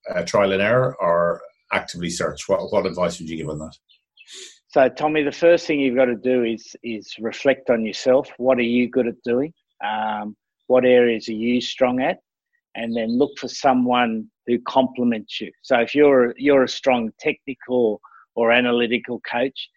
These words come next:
Speaker 2: then you need someone to support you who's got more relationship type skills. If you're the opposite, then, then you need a, a, a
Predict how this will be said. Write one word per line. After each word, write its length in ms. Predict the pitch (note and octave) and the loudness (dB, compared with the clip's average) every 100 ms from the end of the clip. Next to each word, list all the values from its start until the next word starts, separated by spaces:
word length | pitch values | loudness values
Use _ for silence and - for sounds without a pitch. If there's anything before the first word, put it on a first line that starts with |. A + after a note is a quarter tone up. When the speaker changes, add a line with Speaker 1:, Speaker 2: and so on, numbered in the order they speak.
| _ _ | _ _
Speaker 2:
then 160 | A#2 A2+ | -10 -6
you 100 | A#2 | -2
need 300 | A#2+ A#2+ - | 0 -2 -2
someone 400 | C3 A#2+ A2+ A2 | -4 -2 -4 -6
to 80 | G#2 | -10
support 440 | - - A#2+ A2 | -14 -2 0 0
you 140 | G#2+ G#2+ | -4 -8
who's 200 | G#2 - | -10 -6
got 200 | A2+ G#2 | -6 -6
more 320 | A2 A2 G#2 | -8 -6 -6
relationship 720 | G#2 A2 A#2 - A#2 - A2+ - - | -4 -2 0 -2 -10 -10 -10 -12 -8
type 160 | G#2+ - | -6 -6
skills. 500 | - - G2 - _ _ _ _ _ | -12 -10 -10 -12 _ _ _ _ _
If 160 | A2+ - | -10 -4
you're 100 | A#2 | 0
the 100 | A#2+ | 2
opposite, 480 | B2+ C3 - C#3+ - | 2 0 -4 -4 -2
then, 340 | B2 A2+ G#2+ - | -6 -4 -8 -8
then 160 | A#2+ A2+ | -6 -6
you 120 | A2+ | -4
need 220 | A#2 A2+ G#2+ | -2 -2 -2
a, 140 | G#2 F#2 - | -4 -6 -6
a, 100 | G#2+ | -6
a 260 | - A2 | -6 -14